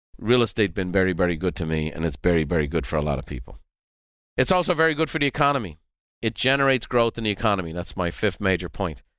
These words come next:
Here, here, you ready for this? Now, I know that with all the stuff going on in the media, a lot of people don't realize that America is still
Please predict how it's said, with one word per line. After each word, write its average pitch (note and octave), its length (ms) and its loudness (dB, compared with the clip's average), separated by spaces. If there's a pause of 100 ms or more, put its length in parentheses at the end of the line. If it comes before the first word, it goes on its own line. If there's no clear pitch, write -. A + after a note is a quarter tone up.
(160)
Here, C#3+ 180 2
here, E3+ 140 4
you C#3 160 2
ready E3+ 160 2
for E3+ 100 -2
this? F3 240 0 (960)
Now, B2+ 300 2 (340)
I C#3 160 0
know F3 260 4
that D#3+ 240 2
with C3+ 200 2
all D#3 200 6
the D#3 80 -2
stuff D#3 220 0
going D#3 220 2
on D3+ 120 6
in C#3+ 60 0
the C3 80 -2
media, C#3+ 360 4
a C3 40 4
lot D#3 160 4
of E3 80 -2
people D3+ 240 0
don't C#3 200 2
realize C#3+ 360 4
that C#3 100 2
America D#3+ 400 2
is D3 120 2
still D3 380 0